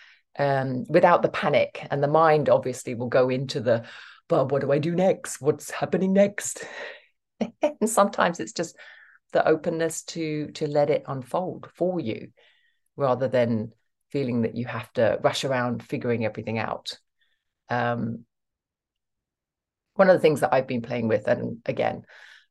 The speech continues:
I've talked about this before, is just the willingness to, uh, not know and not, and not bother. So the mind just doesn't bother with all of its grasping anymore,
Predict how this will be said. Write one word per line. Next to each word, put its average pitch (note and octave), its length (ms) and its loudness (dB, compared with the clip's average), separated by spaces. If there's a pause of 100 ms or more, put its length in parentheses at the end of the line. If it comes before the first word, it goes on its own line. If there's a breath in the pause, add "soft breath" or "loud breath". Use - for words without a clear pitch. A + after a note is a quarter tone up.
I've B2 140 -8
talked - 260 -10
about B2 240 -6
this A#2 140 -10
before, A#2+ 560 -2
is A#2+ 280 -6
just - 580 -4 (600 soft breath)
the C#3+ 120 0
willingness C3+ 680 0
to, B2 680 -6 (160)
uh, A#2 400 -4 (180)
not D3 340 0
know B2 380 -2 (840)
and C3 260 -2
not, C#3 260 2 (420)
and C#3 140 -6
not - 200 -2 (120)
bother. B2+ 480 2 (160)
So C3+ 160 -2
the A2+ 100 -2
mind C3 300 -2
just B2 140 -8
doesn't B2 400 -2
bother A#2+ 320 4
with A#2+ 180 -2
all B2+ 180 -2
of A#2 100 -2
its - 140 -2
grasping B2+ 640 0
anymore, C#3+ 500 2